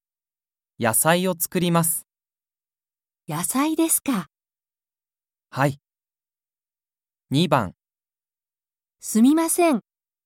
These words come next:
Speaker 2: あの帽子を取ってください。
Speaker 1: この帽子ですか？
Speaker 2: はい。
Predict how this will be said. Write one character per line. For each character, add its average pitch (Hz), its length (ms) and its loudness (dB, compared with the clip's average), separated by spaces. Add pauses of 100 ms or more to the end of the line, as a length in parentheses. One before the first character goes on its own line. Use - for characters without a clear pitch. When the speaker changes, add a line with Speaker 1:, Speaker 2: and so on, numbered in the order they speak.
(800)
Speaker 2:
あ 175 140 0
の 285 180 6
帽 254 220 4
子 320 280 0
を 330 100 2
取 294 200 -4
っ - 80 -12
て 277 100 -2
く 226 120 -4
だ 208 100 -2
さ 233 200 -2
い。 180 100 -6 (1200)
Speaker 1:
こ 156 220 -2
の 202 160 2
帽 208 240 0
子 185 160 -8
で 196 80 0
す - 100 -4
か？ 107 300 -6 (1200)
Speaker 2:
は 294 220 2
い。 247 100 -4